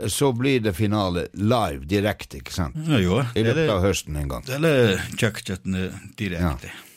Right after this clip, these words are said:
Speaker 1: Okej, det, du kan ju selvfølgelig kanske inte <laughs> röpa hur det går efter vart, eller?
Speaker 2: Nej, mun tänker, att du ska säga.
Speaker 1: Nej,
Speaker 2: Jag färdtjäkal
Speaker 1: det
Speaker 2: olla, mutta ne jobbumielte ja gärtsten T Vs nu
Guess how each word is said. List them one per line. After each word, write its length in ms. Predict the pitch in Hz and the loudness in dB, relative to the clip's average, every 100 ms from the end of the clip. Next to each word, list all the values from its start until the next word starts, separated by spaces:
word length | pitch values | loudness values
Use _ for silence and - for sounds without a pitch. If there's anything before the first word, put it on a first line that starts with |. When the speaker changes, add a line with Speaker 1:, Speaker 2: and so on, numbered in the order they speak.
| _ _ _ - - - | _ _ _ -20 -20 -4
Speaker 1:
Okej, 680 | 85 92 117 139 120 82 - _ | -2 0 2 2 2 0 -8 _
det, 260 | 107 117 95 107 104 104 | 0 2 0 -4 -6 -6
du 340 | 104 143 127 | 0 2 4
kan 200 | 127 131 | 2 2
ju 100 | 120 | 0
selvfølgelig 680 | 107 120 101 123 104 87 67 | 2 0 0 -2 -2 -2 -4
kanske 360 | - 117 92 110 | 0 0 2 0
inte 280 | 101 - 135 - 113 110 95 110 113 | 0 0 0 0 -2 0 0 -2 -2
<laughs> 80 | |
röpa 580 | - 147 143 - 101 117 | 0 0 0 -4 -6 0
hur 80 | 117 107 107 | 2 2 2
det 120 | 101 - - - - - - | 0 -2 -12 -16 -20 -20 0
går 300 | 110 110 87 | 2 4 2
efter 240 | 82 90 | 0 0
vart, 320 | 95 87 _ | 0 -2 _
eller? 600 | - 87 98 101 107 98 85 - - | -2 0 2 4 4 2 -2 -12 0
Speaker 2:
Nej, 240 | 127 139 | 4 4
mun 160 | 156 165 | 4 4
tänker, 200 | 170 147 | 4 4
att 60 | 107 | 4
du 160 | 101 | 2
ska 160 | 85 - | 0 -2
säga. 160 | 85 80 | -2 0
Speaker 1:
Nej, 120 | 85 104 | 0 0
Speaker 2:
Jag 80 | 117 | 0
färdtjäkal 400 | 139 90 123 123 | 0 0 2 4
Speaker 1:
det 60 | |
Speaker 2:
olla, 100 | 107 107 | 4 2
mutta 220 | 98 107 | -2 2
ne 220 | 104 107 - | 2 2 2
jobbumielte 640 | 117 113 143 135 120 117 117 | 2 4 4 4 4 2 2
ja 140 | 110 | 2
gärtsten 840 | 104 101 - - - 101 98 117 - - - - - | 2 0 -2 -12 -6 -2 -4 -6 -18 -20 -20 -18 -4
T 200 | 107 90 | 0 0
Vs 240 | 85 - | -4 -8
nu 80 | 98 | -8